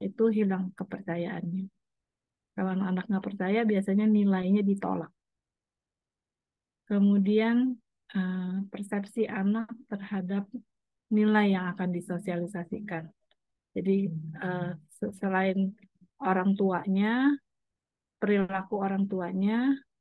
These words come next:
dan nilainya, apa sih yang kamu mau ajarin ke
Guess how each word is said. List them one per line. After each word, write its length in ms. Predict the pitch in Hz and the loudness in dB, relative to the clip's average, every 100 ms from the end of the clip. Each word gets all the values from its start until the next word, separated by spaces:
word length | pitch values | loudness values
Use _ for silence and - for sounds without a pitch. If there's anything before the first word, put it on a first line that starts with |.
| _ _ _ - | _ _ _ -8
dan 480 | 190 190 190 196 226 _ _ | -4 0 0 0 -2 _ _
nilainya, 800 | 254 226 220 233 240 226 180 160 _ - | 2 4 4 4 6 6 4 -2 _ -14
apa 180 | - 233 - | -8 -8 -4
sih 120 | 254 214 | -2 -2
yang 120 | 185 | -2
kamu 240 | 185 190 208 196 | -4 -2 0 0
mau 100 | 170 | -2
ajarin 320 | 170 180 185 | -6 -8 -6
ke 80 | 196 | -6